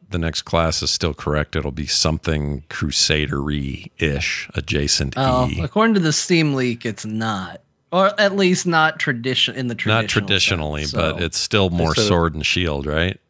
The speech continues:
Speaker 1: Or something.
Speaker 3: They said it's a class
Speaker 2: They
Speaker 3: that's
Speaker 2: called
Speaker 3: never
Speaker 2: it
Speaker 3: been
Speaker 2: a
Speaker 3: seen before.
Speaker 2: nature warrior
Speaker 1: Yeah.
Speaker 2: that it has never, again, has never been a class before, so.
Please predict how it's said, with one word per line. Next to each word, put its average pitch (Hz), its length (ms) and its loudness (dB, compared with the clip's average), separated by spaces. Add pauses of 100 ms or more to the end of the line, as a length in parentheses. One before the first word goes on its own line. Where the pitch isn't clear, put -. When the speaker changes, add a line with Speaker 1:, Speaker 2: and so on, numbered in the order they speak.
Speaker 1:
Or - 80 -10
something. 85 340 -4
Speaker 3:
They 131 60 -6
said - 100 0
it's 120 100 0
a 113 60 -4
class 127 360 2
Speaker 2:
They 139 60 -4
Speaker 3:
that's 123 140 -6
Speaker 2:
called 185 260 2
Speaker 3:
never 185 160 4
Speaker 2:
it 135 200 4
Speaker 3:
been 113 160 0
Speaker 2:
a - 20 0
Speaker 3:
seen 123 120 -2
before. 123 180 2
Speaker 2:
nature 120 420 -2
warrior 110 840 -2 (140)
Speaker 1:
Yeah. 76 360 2 (200)
Speaker 2:
that 107 220 2 (280)
it 110 200 -2
has 104 220 -6
never, 101 460 -2
again, 117 380 2
has 101 180 -4
never 101 140 -2
been 92 180 -4
a 87 80 -10 (180)
class 82 400 0
before, - 480 -4
so. 76 380 -8